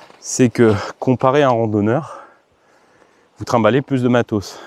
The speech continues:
Moi, j'ai quasiment tout le temps un sac sur le dos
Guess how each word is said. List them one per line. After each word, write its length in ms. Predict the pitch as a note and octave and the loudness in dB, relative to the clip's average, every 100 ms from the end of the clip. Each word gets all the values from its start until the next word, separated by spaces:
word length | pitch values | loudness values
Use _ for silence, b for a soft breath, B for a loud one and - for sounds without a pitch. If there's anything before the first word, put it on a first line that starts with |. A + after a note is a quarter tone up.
| B B B B B _ _ B B B B B _ - | B B B B B _ _ B B B B B _ -4
Moi, 180 | A2+ B2+ | 0 2
j'ai 260 | A#2 A2+ | 2 -2
quasiment 440 | A2+ A#2 F#2+ G#2 A2 | -2 -4 -2 -2 -2
tout 180 | - F#2 | -6 -8
le 60 | |
temps 280 | - A#2 A#2+ B F#2+ | 0 0 0 B -8
un 120 | G#2 | -6
sac 360 | - A#2+ A#2+ - | -2 -2 -2 -6
sur 200 | G2+ F#2 | -4 -2
le 100 | F#2+ | 0
dos 240 | A2+ | -2